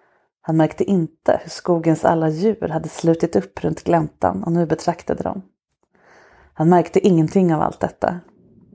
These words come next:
Han såg bara hennes ögon som nu var svarta när hon förde honom in i mörkret.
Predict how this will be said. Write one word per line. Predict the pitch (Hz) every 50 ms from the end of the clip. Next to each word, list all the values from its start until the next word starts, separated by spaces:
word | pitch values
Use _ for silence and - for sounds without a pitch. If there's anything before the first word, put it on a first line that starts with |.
| - - - - - -
Han | - - 165
såg | 165 - 175 160 160
bara | - 196 185 170 160 165 165
hennes | 165 160 160 156 - - -
ögon | 190 170 160 156 - - - - 185 185 175 -
som | - - 160 160
nu | 160 160 156
var | 160 156
svarta | - - - 180 165 - _ _ _ - - - 175
när | 170
hon | 165
förde | 160 - 175 - - - -
honom | - - - - -
in | 185 185 - - - _ _ -
i |
mörkret. | 165 175 175 185 185 - - - - - - _ - -